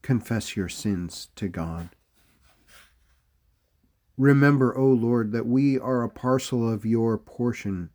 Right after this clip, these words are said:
your flock, the inheritors of your kingdom, the sheep of your pasture,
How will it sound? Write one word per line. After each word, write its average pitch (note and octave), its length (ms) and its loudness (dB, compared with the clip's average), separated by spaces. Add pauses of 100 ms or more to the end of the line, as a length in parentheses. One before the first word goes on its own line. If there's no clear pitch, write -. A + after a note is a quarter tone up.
(240)
your G#2+ 280 0
flock, G2+ 580 -8 (580)
the B2+ 180 6
inheritors A2+ 800 0
of G#2 180 -6
your G#2 280 -2
kingdom, F2+ 600 -6 (640)
the A#2 120 0
sheep A2+ 520 0 (120)
of G#2 200 -6
your G2 300 -2
pasture, F2+ 720 -10